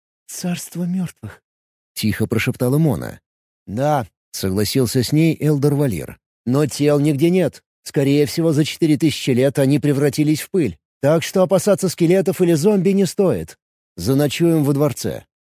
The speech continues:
твёрдо произнёс Всеволод. «Почему?» осведомились все.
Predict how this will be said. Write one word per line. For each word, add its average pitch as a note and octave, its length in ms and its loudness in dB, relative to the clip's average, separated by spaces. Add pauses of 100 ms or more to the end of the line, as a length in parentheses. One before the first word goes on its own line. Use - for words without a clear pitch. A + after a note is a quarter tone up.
твёрдо G#2+ 380 2
произнёс B2 480 2
Всеволод. A1+ 540 -6 (540)
«Почему?» F3 640 -4 (200)
осведомились A2+ 680 0
все. - 400 -6